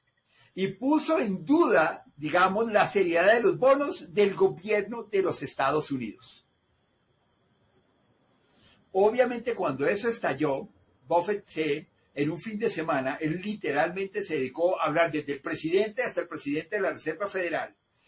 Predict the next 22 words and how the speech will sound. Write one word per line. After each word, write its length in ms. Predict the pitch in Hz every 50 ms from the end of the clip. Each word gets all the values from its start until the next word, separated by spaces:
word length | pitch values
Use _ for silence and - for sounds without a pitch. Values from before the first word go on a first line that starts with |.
| - - - - - - _ _
para 220 | - 170 175 170 165
darle 260 | - 208 208 233 254
la 220 | 262 262 240 220 -
tranquilidad 920 | 226 196 185 180 170 - 185 185 175 170 175 196 214 202 190 190 - - _
de 200 | - - 175 160
que 100 | - 175
eso 180 | - - 196 202
no 180 | 208 214 220
iba 180 | 226 233 240 254
a 40 | 233
volver 320 | 214 180 156 175 180 185
a 80 | 196 196
pasar. 380 | 175 160 - 208 214 208 - - 254 262 269 254 240 - _ _
Y 100 | 160 165
la 140 | 175 160
única 320 | 180 220 302 - - 139 -
forma 400 | - - 233 233 202 143 139 131
que 140 | - 147 135
aceptaron 680 | - - 135 131 _ _ - 254 - - 135 117 110 - _ _ _ _ _ _ - _ _ _
que 180 | 175 175 156
Salomon 460 | - - 202 233 254 240 254 247 233
Brothers, 600 | 233 233 240 220 160 143 127 113 - - - _